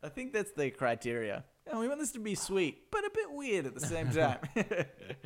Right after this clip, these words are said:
Speaker 2: Yeah,
Speaker 1: Um,
Speaker 2: uh, you, you posted a Pixar short to our Facebook page as well a little
Speaker 1: Oh,
Speaker 2: while
Speaker 1: yeah,
Speaker 2: ago.
Speaker 1: that's right. Yeah, that was really,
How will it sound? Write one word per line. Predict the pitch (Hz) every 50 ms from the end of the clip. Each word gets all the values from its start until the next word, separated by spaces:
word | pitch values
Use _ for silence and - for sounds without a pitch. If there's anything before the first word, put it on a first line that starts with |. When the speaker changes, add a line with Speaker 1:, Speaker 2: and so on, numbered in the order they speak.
| - 185 185 180 165 160 151 151 139 - _ _ _ _ _ _ 143
Speaker 2:
Yeah, | 139 160 170 165 143 - 147
Speaker 1:
Um, | 147 147 151 147
Speaker 2:
uh, |
you, | 139 156 180
you | 185 190 226 277
posted | - - 180 214 214 - -
a | 123
Pixar | - - 113 - - 107 95
short | 107 - 101 92 -
to | - -
our | 90 92
Facebook | - - 123 - - -
page | - - 82 90 87
as | 98
well | 98 110 110 92 78
a |
little | 85 87 - -
Speaker 1:
Oh, | 185
Speaker 2:
while | 240
Speaker 1:
yeah, | 254 233 190
Speaker 2:
ago. | 175
Speaker 1:
that's | 185 147 -
right. | 120 110 110 -
Yeah, | - 226 254
that | 240 247 262
was | 254 226 175 160
really, | 156 151 143 131 120 113 -